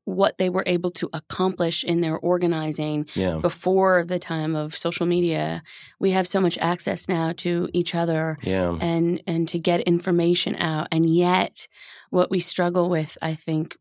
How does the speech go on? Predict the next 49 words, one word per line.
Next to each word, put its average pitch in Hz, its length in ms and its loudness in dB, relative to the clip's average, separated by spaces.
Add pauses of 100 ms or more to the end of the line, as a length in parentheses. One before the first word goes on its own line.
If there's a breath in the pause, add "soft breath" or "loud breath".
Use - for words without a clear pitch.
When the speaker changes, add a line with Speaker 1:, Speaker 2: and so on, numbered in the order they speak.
Speaker 1:
more 185 180 0
than 165 160 0
anything 180 520 0
is 156 260 -4
real 175 320 4
community 165 560 0
organizing 165 800 -4
Speaker 2:
Mm-hmm. 110 440 -2
Speaker 1:
and 170 200 4
galvanizing 165 640 0
people 165 320 -4
in 165 80 -2
a 165 40 -4
way 165 200 -2
that, - 180 -2 (120)
that - 140 -2
really 165 360 0 (180)
creates 165 600 -2
action 151 560 -6
towards 160 360 -6
change. 156 540 -2 (380 loud breath)
And 170 240 4
these 180 240 0
leaders 170 320 2
were 151 80 -4
so 170 160 -4
phenomenal 170 720 -2
at 170 160 -6
it - 260 -8
at 175 100 -2
Speaker 2:
Yeah, 196 100 2
Speaker 1:
a - 20 2
Speaker 2:
they 185 60 4
Speaker 1:
time 165 180 4
Speaker 2:
really 165 160 6
Speaker 1:
when 175 100 4
Speaker 2:
were. 175 60 6
Speaker 1:
nothing 180 240 2
was 175 120 2
on 180 180 -2
their 180 140 -4
side. 180 540 -2 (220 loud breath)
Speaker 2:
Yeah. 165 300 -4 (100)
Speaker 1:
Um, 180 460 4 (160)
so 185 400 2 (180)
that, 202 380 2
in 208 120 4
a 196 80 4
way, 175 400 2